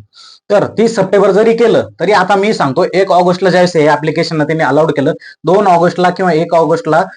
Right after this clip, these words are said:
हे बरेचसे रिव्ह्यू बघा तुम्ही, त्या ॲप्लिकेशनच्या रिव्ह्यूमध्ये जरी गेले ना, एक ऑगस्ट रिव्ह्यू, दोन ऑगस्ट रिव्ह्यू, ते तारखा वाईज पोरांनी कमेंट केलेलं आहे, शेतकऱ्याच्या पोरांनी, की "बाबा, हे ॲप्लिकेशन चालत नाही," फ्रस्ट्रेटेड आहे. अतिशय शिश-,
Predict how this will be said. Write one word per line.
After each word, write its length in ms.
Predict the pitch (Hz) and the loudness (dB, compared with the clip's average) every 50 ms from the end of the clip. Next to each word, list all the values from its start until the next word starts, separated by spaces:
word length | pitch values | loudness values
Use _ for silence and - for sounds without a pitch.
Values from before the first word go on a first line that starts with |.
| - - _ - 147 | -20 -20 _ -6 -4
हे 140 | 160 175 | -2 -2
बरेचसे 520 | 175 165 185 190 190 190 190 - 208 214 190 | 0 2 2 2 2 2 0 2 2 2 4
रिव्ह्यू 280 | 185 190 185 214 226 | 4 4 4 4 2
बघा 220 | 226 190 185 175 156 | 2 2 2 0 0
तुम्ही, 220 | - 180 180 170 | 0 0 -2 -2
त्या 180 | 151 170 175 180 | 0 0 0 2
ॲप्लिकेशनच्या 720 | 175 160 - - 170 165 175 180 180 196 190 180 185 175 | 2 0 0 -2 -4 -2 -2 -4 -4 -4 -4 -2 0 0
रिव्ह्यूमध्ये 520 | 156 165 170 185 202 190 190 196 190 190 | 0 0 2 2 2 2 0 0 0 0
जरी 200 | 175 185 190 208 | 0 0 0 2
गेले 200 | 202 208 185 151 | 2 2 2 2
ना, 160 | 131 147 175 185 151 | 0 0 0 0 0
एक 180 | 156 - - | 0 0 0
ऑगस्ट 300 | 160 156 156 151 156 - | 0 0 0 -2 -2 -2
रिव्ह्यू, 360 | 165 156 160 160 156 151 147 | -2 -2 -2 0 0 0 2
दोन 180 | 147 156 156 156 | 2 2 2 2
ऑगस्ट 300 | 151 151 147 147 - 160 | 0 0 -2 -4 -4 -2
रिव्ह्यू, 340 | 156 151 151 151 143 147 151 151 - - - - - - | -2 0 2 2 2 0 -2 -4 -10 -20 -20 -20 -16 -10
ते 60 | - 160 | -8 -4
तारखा 380 | 156 156 151 151 147 175 175 | 0 0 0 0 0 0 0
वाईज 340 | 156 165 180 190 170 156 147 - 135 131 - | 2 2 2 0 0 -4 -10 -14 -12 -6 -4
पोरांनी 300 | 160 156 156 160 160 147 | -2 -2 0 -2 -2 -2
कमेंट 340 | - 151 147 151 147 147 | -2 0 0 0 0 0
केलेलं 240 | 147 143 139 139 139 | -2 0 0 0 0
आहे, 100 | 131 113 - | 0 -2 -2
शेतकऱ्याच्या 400 | 127 123 - 127 117 113 120 - | -4 -4 -4 -4 -4 -4 -4 -4
पोरांनी, 300 | 135 135 131 127 123 120 | -2 -2 -2 -2 -2 -4
की 320 | - - _ _ - 170 | -6 -10 _ _ -4 -2
"बाबा, 220 | 165 180 190 190 | 2 2 2 2
हे 120 | 185 147 185 | 2 2 2
ॲप्लिकेशन 520 | 180 170 - 170 175 147 170 165 170 165 | 2 0 0 -2 -2 -4 -4 -4 -4 -4
चालत 240 | 151 160 156 156 151 151 | -2 -2 -2 -2 -2 -2
नाही," 140 | 160 156 156 | 0 -2 0
फ्रस्ट्रेटेड 540 | 151 - 165 160 - - 170 151 165 175 160 | 0 -2 -2 -2 -2 -2 -2 0 0 0 2
आहे. 260 | 151 135 131 151 151 151 - - - _ - | 2 2 2 2 0 -2 -4 -14 -14 _ -6
अतिशय 420 | 151 160 - 196 185 - 202 190 | -6 -4 -4 -4 -2 -2 -2 -2
शिश-, 340 | 185 - 170 147 - 196 | -2 -4 -8 -8 -8 -10